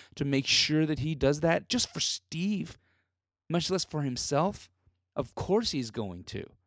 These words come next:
Of course this was the right hire. Of course this is the way we have to go. How, how many years was Phil gonna coach after, after Kobe retires? Yeah,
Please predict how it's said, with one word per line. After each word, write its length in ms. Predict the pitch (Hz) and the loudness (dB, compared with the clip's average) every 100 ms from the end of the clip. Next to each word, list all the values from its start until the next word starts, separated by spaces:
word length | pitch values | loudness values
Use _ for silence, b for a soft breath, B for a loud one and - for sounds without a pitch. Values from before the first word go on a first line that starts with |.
| _ _ _ | _ _ _
Of 200 | 160 - | -2 -2
course 420 | - 151 208 214 | -2 4 4 4
this 220 | - 135 127 | -4 -6 -6
was 160 | 113 | -4
the 100 | 110 | -4
right 280 | 104 107 98 | -4 -4 -4
hire. 360 | 113 110 - - B B | -2 0 0 -4 B B
Of 200 | 123 - | -8 -8
course 380 | - 185 214 - | 2 6 6 4
this 180 | 135 110 | -2 -4
is 120 | 107 | -2
the 100 | 110 | 0
way 260 | 98 104 | 2 0
we 160 | 92 101 | 2 0
have 200 | 98 90 | 0 -4
to 60 | 92 | -4
go. 300 | 101 87 85 B B B | 0 0 -4 B B B
How, 240 | 170 190 - | -8 -8 -8
how 220 | - 214 | -6 -2
many 220 | 226 208 | -2 -2
years 400 | 170 170 165 131 | -2 -2 -2 -2
was 180 | 123 120 | -2 -4
Phil 280 | - 147 147 | -2 2 2
gonna 220 | 120 104 | 2 -2
coach 420 | - 139 123 - B B B | 2 4 4 0 B B B
after, 440 | 123 - 113 107 107 | -6 -4 0 0 0
after 260 | - 120 - | -2 -4 -6
Kobe 320 | - 127 117 | 2 4 4
retires? 600 | 98 - 95 92 - - - _ _ _ _ _ _ _ _ _ _ | 2 0 -2 -2 -8 -16 -20 _ _ _ _ _ _ _ _ _ _
Yeah, 260 | 120 131 | 4 4